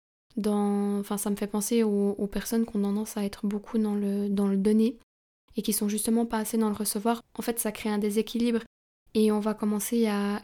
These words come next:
être dans le donner, donner, donner et en fait on garde aucune énergie pour nous donc c'est pas non plus sain. L'idéal c'est vraiment de, d'apprendre à réceptionner cette énergie, à garder une partie pour soi,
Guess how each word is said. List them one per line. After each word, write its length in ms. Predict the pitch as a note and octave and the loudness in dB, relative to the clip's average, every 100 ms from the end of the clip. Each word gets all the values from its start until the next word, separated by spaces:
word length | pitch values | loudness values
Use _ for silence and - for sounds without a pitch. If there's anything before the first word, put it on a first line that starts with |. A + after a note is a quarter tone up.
| - | -4
être 220 | G#3+ - | -6 -2
dans 100 | G#3 | 0
le 120 | G3+ | 0
donner, 400 | G3 G#3+ A3 A3 | 2 2 4 2
donner, 340 | G#3+ G#3 G#3 G3+ | 2 2 2 2
donner 340 | G#3 A3 A#3 | 2 4 4
et 60 | G#3 | 2
en 40 | |
fait 200 | A3+ A3+ | -2 -4
on 80 | G#3 | -2
garde 260 | G3+ G#3+ - | -2 -4 -4
aucune 340 | G#3+ - A3+ | -4 0 0
énergie 360 | A3 G#3+ G#3 G3+ | 2 0 -2 -4
pour 180 | - A3 | -2 0
nous 120 | A#3 | 2
donc 180 | G#3+ - | 2 0
c'est 200 | G3+ - | -8 -2
pas 300 | A3 A3+ A#3 A3 | 0 0 -2 0
non 200 | G#3 G#3 | 0 0
plus 360 | - A3+ G#3+ | -4 -4 -4
sain. 340 | - - G#3+ G#3 - - - - | -2 -2 -2 -4 -10 -20 -20 -4
L'idéal 460 | A3+ A3 A3 A#3+ A#3+ | 2 4 4 4 2
c'est 160 | - G#3 | 0 -2
vraiment 360 | G#3+ A3 A#3+ | 0 2 2
de, 520 | A3+ G#3+ G#3 G#3 G#3+ A3 | 2 0 -2 -2 -2 -2
d'apprendre 460 | G#3+ G#3 B3 A3+ | -2 -2 0 0
à 40 | G#3 | -2
réceptionner 580 | G#3+ G#3+ A3 - A#3 | -4 -4 -4 2 2
cette 200 | A#3 A3 | 2 0
énergie, 380 | G#3 G#3 G3+ A#3 | 0 0 0 0
à 120 | B3 G#3 | 0 0
garder 300 | G#3 G#3 G#3+ | -2 0 2
une 140 | G#3+ | 2
partie 280 | G#3+ - - | -2 -10 -12
pour 260 | - G3+ | -8 -8
soi, 380 | - - A3 A3 | -6 -2 0 -2